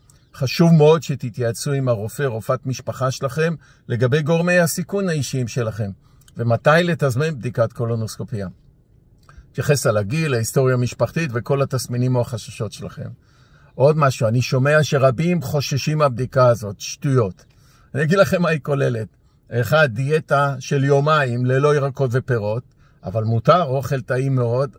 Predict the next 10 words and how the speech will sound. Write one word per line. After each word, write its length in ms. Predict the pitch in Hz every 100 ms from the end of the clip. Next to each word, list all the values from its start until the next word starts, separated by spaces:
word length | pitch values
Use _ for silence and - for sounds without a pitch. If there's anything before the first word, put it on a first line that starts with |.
| -
אכלתי 460 | 117 - 123 131
בגטים 540 | 110 120 117 135 135 120
עם 80 | 113
גבינות 400 | 95 120 135 127
שמנות 440 | 135 131 135 123
ועוד 220 | 123 131
מוצרים 420 | 139 127 127 120
כיפים. 400 | 117 117 - 139 - _ _ _ _ _ _
הדבר 300 | 113 131 165 233 233
השני, 480 | 208 190 190 147